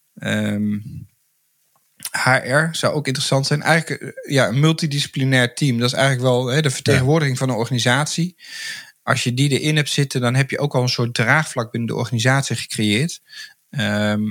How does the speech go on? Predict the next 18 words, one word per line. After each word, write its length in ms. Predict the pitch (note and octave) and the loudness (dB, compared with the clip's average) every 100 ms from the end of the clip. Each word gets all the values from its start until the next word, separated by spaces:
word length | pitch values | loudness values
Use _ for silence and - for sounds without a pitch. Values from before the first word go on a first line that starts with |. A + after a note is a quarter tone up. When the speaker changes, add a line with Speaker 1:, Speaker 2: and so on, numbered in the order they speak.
| A2 - - | -6 -12 -8
Speaker 1:
eh, 240 | A#2+ G#2+ G#2+ | -4 -4 -4
voor 240 | - C3 | 0 0
verdere 500 | C#3+ D3 B2+ A#2 A2 | 2 2 2 0 0
uitrol. 460 | D3+ D#3 A#2 E2+ - - _ _ _ _ _ _ _ _ | 0 0 -2 -6 -10 -20 _ _ _ _ _ _ _ _
Speaker 2:
Dus 140 | - | -4
je 60 | G#2 | -2
hebt 160 | G2 | 0
een 60 | G#2 | 2
beetje 260 | F#2 F#2 F#2 | 2 2 0
een, 80 | |
eh, 160 | F2 E2+ | 0 0
een 120 | F2 | -2
organisatie 640 | G#2 - B2 G#2+ A2 - A2 | -2 0 2 4 2 0 -2
in 60 | |
het 100 | G2 | -4
klein, 320 | - A#2+ G#2+ | 0 0 0
klinkt 260 | G2+ - G2 | -4 -6 -6
het. 220 | - - | -8 -8